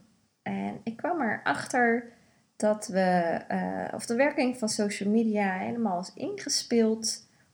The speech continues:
op de gewoontevorming die wij als mens kennen.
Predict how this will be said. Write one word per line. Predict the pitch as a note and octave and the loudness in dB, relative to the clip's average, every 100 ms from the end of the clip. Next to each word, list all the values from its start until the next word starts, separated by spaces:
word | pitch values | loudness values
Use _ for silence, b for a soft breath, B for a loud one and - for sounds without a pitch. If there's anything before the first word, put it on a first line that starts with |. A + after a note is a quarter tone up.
| - | -8
op | G#3 - | -6 -4
de | |
gewoontevorming | F#3+ - E3+ G3+ A#3+ - - C#3+ D3+ E3 D#3+ | -4 0 4 6 4 -2 -4 -4 -4 -6 -8
die | E3 | -6
wij | E3+ E3+ E3 - | -4 -4 -4 -6
als | F3+ | -8
mens | F3+ E3 E3 - - | -6 -6 -4 -4 -4
kennen. | E3+ D#3+ G#3+ E4+ | -4 -4 -6 -8